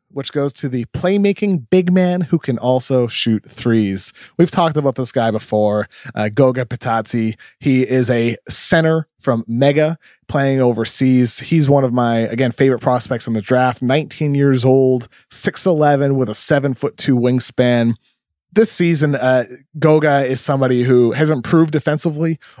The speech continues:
Uh, when he was at younger, younger levels, he was not a great defender, and there's still questions about how he, like any center in today's league, can survive in this pace and space perimeter-oriented league. However, I think Charks made a great point in an article he wrote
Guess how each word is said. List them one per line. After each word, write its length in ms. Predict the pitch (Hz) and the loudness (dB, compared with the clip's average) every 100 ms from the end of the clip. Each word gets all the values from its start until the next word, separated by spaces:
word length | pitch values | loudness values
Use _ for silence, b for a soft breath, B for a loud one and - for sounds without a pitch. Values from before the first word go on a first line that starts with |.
| - | -2
Uh, 160 | 135 131 | 2 2
when 160 | 135 | 2
he 100 | 135 | 2
was 160 | 143 135 | 2 2
at 140 | 120 | 0
younger, 420 | 127 139 139 135 - | 2 2 2 0 -2
younger 380 | 139 143 143 135 | -2 0 2 2
levels, 540 | 127 131 131 131 123 | 2 2 2 2 0
he 160 | - 135 | -2 -4
was 100 | 113 | -4
not 320 | 110 120 123 - | -2 0 0 -2
a 140 | 117 | -4
great 380 | 98 107 123 - | -2 -2 -2 -2
defender, 440 | 131 - 135 151 196 | -8 -2 0 2 2
and 160 | 175 | 0
there's 140 | 147 135 | 0 0
still 180 | - 160 | 0 0
questions 460 | - 143 - 151 | 0 -4 -2 -4
about 340 | 131 127 120 B B B | 0 2 2 B B B
how 240 | - 160 139 | -2 0 0
he, 260 | 131 175 | 0 -2
like 260 | 165 156 - | 2 2 0
any 240 | 165 175 190 | 0 2 2
center 340 | - 135 123 | 0 0 2
in 80 | 120 | 0
today's 380 | - 127 123 123 | 0 2 2 2
league, 160 | 127 | 0
can 160 | 107 127 | -2 -4
survive 760 | - 135 117 123 131 123 117 - B B | 0 0 2 2 2 0 -2 -8 B B
in 160 | 131 123 | -2 0
this 280 | 120 - - | 0 -4 -8
pace 380 | - 165 151 - | -2 0 2 -2
and 100 | 110 | -6
space 460 | - - 151 147 - | -6 0 0 0 -2
perimeter-oriented 1040 | - 147 131 127 120 127 123 120 113 113 | -4 0 2 2 0 0 0 -2 -4 -2
league. 440 | 139 214 107 95 B B B | 0 2 0 -2 B B B
However, 540 | 156 175 175 139 123 b b _ _ _ - | 2 4 4 0 -4 b b _ _ _ -6
I 80 | |
think 200 | 160 240 | -4 -4
Charks 340 | - 165 165 - | 0 2 2 0
made 120 | 156 | -2
a 40 | |
great 240 | 131 139 - | 0 -2 -2
point 280 | 143 135 127 | 0 0 0
in 100 | 123 | 2
an 20 | |
article 420 | 123 123 123 117 | 2 0 0 -2
he 120 | 117 | -2
wrote 340 | 120 123 117 | 0 2 2